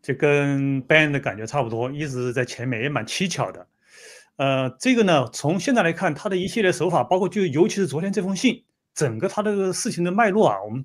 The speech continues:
大家能感觉得到。就个，我个人感觉啊，这就是和之前那些伪类啊之类的一些做法没有什么太大的区别啊，基本上是一个路子下来的，只不过借口不一样，表现形式不一样，换了个马甲。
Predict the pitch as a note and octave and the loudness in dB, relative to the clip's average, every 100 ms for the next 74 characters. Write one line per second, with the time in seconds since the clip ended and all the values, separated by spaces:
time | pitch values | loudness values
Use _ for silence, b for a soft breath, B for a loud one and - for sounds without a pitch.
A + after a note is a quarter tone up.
0 | - D#3 C#3+ C3+ E3+ E3+ F2+ F2 A#2 D#3+ | -6 -4 -2 -2 -2 -4 -6 -10 -6 -2
1 | D#3 - b b b - A3+ D4+ F#3+ C3+ | -2 -2 b b b -4 4 6 8 6
2 | B2+ C4 D#3+ F3 G#2+ G#2 A2+ A2+ - _ | 8 8 8 2 0 -2 -6 -6 -8 _
3 | _ - C#4+ D4+ G#3 A3 G3+ F3 F3+ B | _ -4 -2 0 0 2 2 2 -4 B
4 | - E3 F#3 A#3+ B3+ - C3 G#3 E3 F#3 | -8 0 0 2 -2 -2 -4 -4 -2 0
5 | F3+ E3+ A#2+ G#2+ F2+ F#2+ A#3 G#3 - F#3 | 0 -2 -2 -4 -4 -6 -4 -4 -6 -4
6 | F3+ E3 D3 D3 - _ G#3 G3+ G#3 C4 | 0 0 0 -2 -6 _ -10 -2 -2 4
7 | G#3 C#3+ A2+ - _ _ _ _ _ - | 4 4 0 -2 _ _ _ _ _ -8
8 | F#3 E4 C#4 C#3+ A#2 E3 D3 B2 A2+ C#3+ | 4 8 8 4 -4 -2 -2 -2 -4 -6
9 | A#2 A2+ - _ _ - C#4 D4+ G3 F3 | -2 -2 -4 _ _ -2 2 6 6 4
10 | D#3 A3 G#3+ E3 F3 C3 B2 A#2 - _ | 6 6 6 4 2 2 0 -2 -6 _
11 | _ - - D3 C#3 G#3 F#3 D4 G3+ D#3 | _ -14 -10 -6 2 4 6 8 6 6
12 | C#3 D3+ C#3 E3+ A#2 B2 B2 F3 - A3 | -2 -2 -2 -2 0 -4 0 -2 -2 -4
13 | G#3+ E3+ F#3+ D3+ B3 G3+ F#3 F#3+ A2 A2+ | -4 -2 -2 0 0 0 2 2 2 4
14 | C3 F#3+ | 2 2